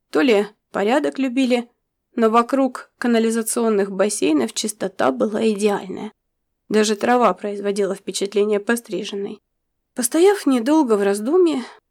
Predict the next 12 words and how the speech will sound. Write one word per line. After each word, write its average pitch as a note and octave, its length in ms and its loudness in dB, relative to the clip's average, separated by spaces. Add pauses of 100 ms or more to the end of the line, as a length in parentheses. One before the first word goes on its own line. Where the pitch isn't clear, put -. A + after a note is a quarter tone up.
(260)
я B3+ 240 0
двинулась C4 500 0
через G#3+ 380 -4
вонючее, A3+ 720 0 (320)
булькающее A3 760 0
озеро C4+ 460 0
к G3+ 100 -8
белоснежному A3 960 -2
домику A#3 640 -2 (260)
с - 140 -8
плоской C4+ 480 -2
крышей, B3 560 -2